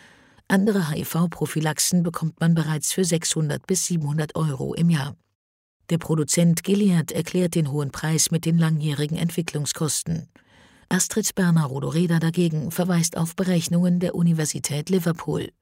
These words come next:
Sie besagen, dass der Preis bei einer Gewinnmarge von dreißig Prozent nur bei vierzig Dollar im Jahr liegen dürfte. Gilead plant, das Medikament in Ländern mit niedrigem Einkommen in Zukunft günstiger herstellen zu lassen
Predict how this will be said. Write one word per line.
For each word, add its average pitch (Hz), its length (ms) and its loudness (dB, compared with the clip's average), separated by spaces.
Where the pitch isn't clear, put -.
Sie 196 180 4
besagen, 180 440 2
dass 185 140 0
der 185 120 -2
Preis 170 360 -2
bei 180 100 -4
einer 147 240 -2
Gewinnmarge 156 760 2
von 147 220 -6
dreißig 156 400 -2
Prozent 165 540 0
nur 185 240 6
bei 165 140 2
vierzig 190 560 -2
Dollar 147 320 -2
im 180 100 2
Jahr 156 240 2
liegen 147 240 -2
dürfte. - 480 -4
Gilead 208 460 4
plant, 170 480 0
das 165 120 -2
Medikament 160 560 2
in 175 160 2
Ländern 175 380 4
mit 170 180 0
niedrigem 170 480 2
Einkommen 160 540 -2
in 165 120 -2
Zukunft 165 560 0
günstiger 180 460 0
herstellen 160 480 0
zu - 140 0
lassen 160 400 0